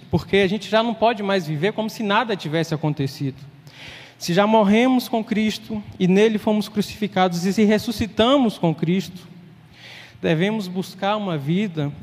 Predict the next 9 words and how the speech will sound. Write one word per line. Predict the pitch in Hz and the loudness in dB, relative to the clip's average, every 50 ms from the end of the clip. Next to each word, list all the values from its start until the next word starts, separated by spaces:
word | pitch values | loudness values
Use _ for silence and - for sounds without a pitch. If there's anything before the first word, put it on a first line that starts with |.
| - - | -20 -8
cujo | - - 185 185 175 214 | -2 0 2 2 2 0
estilo | 196 - - - 185 196 202 202 | -2 -4 -4 -2 -2 0 0 -2
seja | 185 190 202 180 180 175 | -2 -2 -2 -2 -2 -4
compatível | 185 202 190 202 190 180 - - 190 180 170 180 185 185 180 180 - | -4 -6 -6 -6 -6 -8 -8 -10 -10 -8 -8 -8 -8 -8 -10 -12 -6
com | - 208 | -4 -2
o | 196 | -2
reino | 165 170 196 208 202 185 160 | -2 -2 -4 -4 -4 -4 -4
de | 143 139 | -6 -8
Deus. | 131 - 135 127 123 127 - - - - | -6 -6 -6 -6 -6 -8 -14 -18 -20 -20